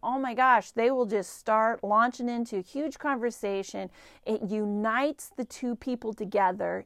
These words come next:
instantly. So when, let's go back to Exodus. When we're listening to this,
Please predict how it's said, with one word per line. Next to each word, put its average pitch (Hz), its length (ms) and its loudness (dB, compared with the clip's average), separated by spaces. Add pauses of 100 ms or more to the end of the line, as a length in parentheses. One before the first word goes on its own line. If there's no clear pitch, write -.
(160)
instantly. 247 880 -4 (480)
So 226 340 4
when, 247 440 2
let's 233 200 0
go 247 120 2
back 233 260 2
to - 260 -4
Exodus. - 540 -6 (320)
When 226 260 0
we're 208 160 2
listening 311 640 2
to 294 560 -2
this, 240 600 6